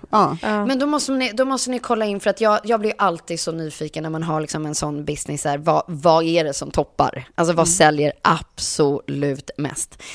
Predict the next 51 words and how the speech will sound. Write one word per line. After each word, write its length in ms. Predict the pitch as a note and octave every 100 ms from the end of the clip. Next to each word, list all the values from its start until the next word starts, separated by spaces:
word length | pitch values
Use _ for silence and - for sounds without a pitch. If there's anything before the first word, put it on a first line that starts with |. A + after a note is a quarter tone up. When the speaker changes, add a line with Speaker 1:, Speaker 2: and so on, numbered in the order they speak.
| -
Speaker 3:
Och 200 | - E3+
då 80 | F#3+
var 140 | F3+
det 60 | E3
en 60 |
produkt 380 | D#3+ E3+ D#3 -
som 100 | D#3
hette 200 | D3+ D3+
Tinted 760 | - - G3 F3 E3 - D#3 D#3+
Serum. 600 | - G#3+ D#3+ C3 - D3+ -
Speaker 2:
Mm. 220 | G#3+ B3+ C#4 - -
Speaker 3:
Och 80 | E3
det 120 | G#3
har 80 | A#3
jag 200 | D#3 C#3+ - G#2+
aldrig 300 | C#3 F3 D3
ens 260 | D3 C#3+ -
hört 160 | D3 -
talas 340 | E3 A#3 B3
om. 160 | - E3
Eller 420 | G3+ C4+ - -
brukar 320 | F#3+ G3 G3
inte, 240 | A3 - - - -
serum 460 | - A3 G3+ G#3+
brukar 240 | B3+ C4+ B3+
väl 140 | A#3
inte 180 | F#3 E3+
ha 100 | D#3+
liksom 220 | D#3 D#3
som 160 | D#3+ D#3+
en 100 | D#3
foundation, 920 | - D#3+ D#3+ F#3+ D3+ - - C3+ C#3+ - - - - - - - - - - -
Speaker 1:
Nej, 400 | C#4 D4 C4+ C4+
det 80 |
är 60 | C#4+
ju 60 | D#4+
Speaker 3:
eh, 60 |
Speaker 2:
Nej. 240 | A3+ A3+ A#3+
Speaker 1:
alltså 240 | B3 D#4+
Speaker 3:
formula 380 | F4 G#3 D3+ C#3
i 100 | C3+
sig? 220 | - -
Speaker 2:
Nej, 100 | A3
då 80 | A#3
är 20 |
det 40 | C4+
Speaker 1:
Ja, 40 |
Speaker 2:
typ 120 | A3+
Speaker 1:
tinted 200 | G#3 A#3+
Speaker 2:
så 40 |
här 40 | D4